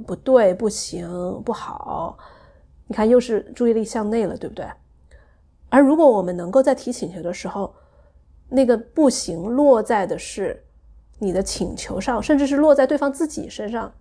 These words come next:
那个不落在对方自己身上代表什么呢？代表，哦，他是在说他想要更其他的东西，或者是他有更重要的东西在说 yes，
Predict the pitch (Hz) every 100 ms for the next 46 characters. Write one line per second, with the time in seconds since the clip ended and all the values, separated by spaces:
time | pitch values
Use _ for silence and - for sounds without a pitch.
0 | _ 254 247 277 302 240 - - _ _
1 | 277 262 226 - 285 294 277 285 226 240
2 | 233 233 233 190 202 202 233 233 190 -
3 | - - _ 247 240 220 220 - 269 294
4 | - 285 269 254 233 - 240 233 233 -
5 | 247 247 214 180 208 220 285 240 - -
6 | 208 - 294 285 233 233 - - - _
7 | _ _ _ _ - 233 214 226 262 247
8 | 269 262 247 349 285 214 - - _ _
9 | _ _ - 220 214 214 226 208 - 233
10 | 311 - - -